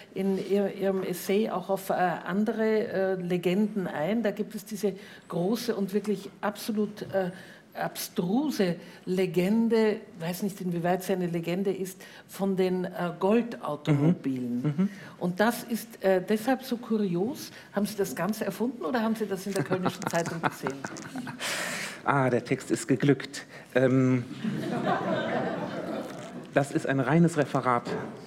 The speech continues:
Speaker 2: der Zeitungsartikel aus den Tagen.
Speaker 1: Ja, aber es hat sich verselbstständigt.
Speaker 2: Ja.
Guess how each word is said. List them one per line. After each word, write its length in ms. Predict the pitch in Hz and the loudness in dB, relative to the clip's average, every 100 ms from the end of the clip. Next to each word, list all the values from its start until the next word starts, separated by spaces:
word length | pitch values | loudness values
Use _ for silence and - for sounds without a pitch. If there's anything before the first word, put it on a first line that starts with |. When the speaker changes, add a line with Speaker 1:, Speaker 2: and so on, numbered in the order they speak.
| - - - | -16 -16 -2
Speaker 2:
der 100 | 113 | 0
Zeitungsartikel 720 | - 123 120 - - 120 - | 2 2 0 -2 -2 -2 0
aus 140 | 101 - | 0 0
den 140 | 110 | -4
Tagen. 200 | 107 101 107 - - - - - - - - - - - - - - - - - - - - - - - - - | -2 -2 -2 -6 -14 -20 -20 -20 -20 -20 -20 -18 -16 -14 -12 -14 -16 -16 -10 -10 -10 -8 -8 -8 -12 -18 -16 -8
Speaker 1:
Ja, 100 | - | 0
aber 100 | 175 | 0
es 100 | 233 | 2
hat 100 | 285 | 0
sich 140 | 277 262 | 0 -2
verselbstständigt. 960 | 277 - 175 160 - 147 139 135 - - | -2 0 0 0 -2 -2 0 -2 -2 -4
Speaker 2:
Ja. 140 | 110 | -4